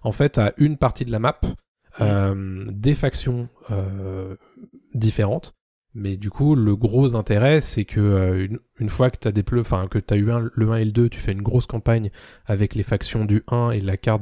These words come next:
Speaker 1: du un et le, et du deux. Et, euh, et là, ce sera pareil, mais avec le trois.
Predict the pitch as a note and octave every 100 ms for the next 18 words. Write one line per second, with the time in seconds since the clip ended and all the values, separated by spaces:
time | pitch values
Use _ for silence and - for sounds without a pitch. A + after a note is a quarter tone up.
0 | G2 G#2+ G#2+ - A#2 A2 G#2 F#2+ F2+ G2
1 | G2 G#2+ G#2 G2 F#3+ - - - - -
2 | A#2+ B2 A#2 A2+ A2 A2+ A#2+ D3+ C3+ G#2+
3 | G2+ G#2+ C#3+ B2 G#2+ G#2 A#2 - F#2+